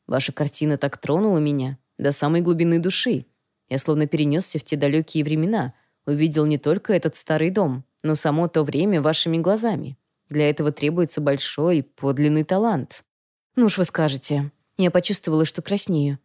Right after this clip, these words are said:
Если бы у меня был настоящий талант, я бы не смогла так легко бросить живопись. Люди по-настоящему одаренные не оставляют искусство,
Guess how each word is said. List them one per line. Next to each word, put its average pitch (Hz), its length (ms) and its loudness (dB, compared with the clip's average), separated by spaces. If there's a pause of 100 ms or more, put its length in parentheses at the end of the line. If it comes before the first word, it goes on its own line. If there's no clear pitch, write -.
(360)
Если 214 240 2
бы 180 140 4
у 185 40 4
меня 190 260 4
был 180 120 4
настоящий 175 580 2
талант, 170 640 0 (260)
я 240 140 6
бы 208 100 4
не 220 100 4
смогла 208 380 2
так 175 220 -2
легко 175 280 0
бросить 170 380 0
живопись. 143 640 -2 (520)
Люди 294 200 6
по-настоящему 214 760 2
одаренные 196 760 4
не 240 100 4
оставляют 240 480 2
искусство, 143 560 -4